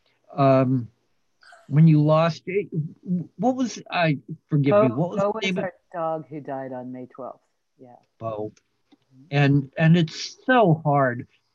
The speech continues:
Speaker 1: When we lost our last one, Abby, I was telling somebody that, uh, I couldn't go through that again. It was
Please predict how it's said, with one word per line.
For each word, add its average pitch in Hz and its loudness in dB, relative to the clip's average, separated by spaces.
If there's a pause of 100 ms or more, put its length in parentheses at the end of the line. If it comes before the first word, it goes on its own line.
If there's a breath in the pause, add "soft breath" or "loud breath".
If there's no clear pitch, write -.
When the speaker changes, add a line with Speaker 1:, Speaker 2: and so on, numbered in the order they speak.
(120)
Speaker 1:
When 185 2
we 254 4
lost 202 -2
our 147 0
last 135 -2
one, 110 -12 (100)
Abby, 110 -4 (380)
I 120 -16
was 120 -14
telling 165 2
somebody 113 -4
that, 101 -12
uh, 101 -6 (1600)
I 143 0
couldn't 180 4
go 170 6
through 151 4
that 113 0
again. 90 -16 (140)
It 107 -20
was 127 -12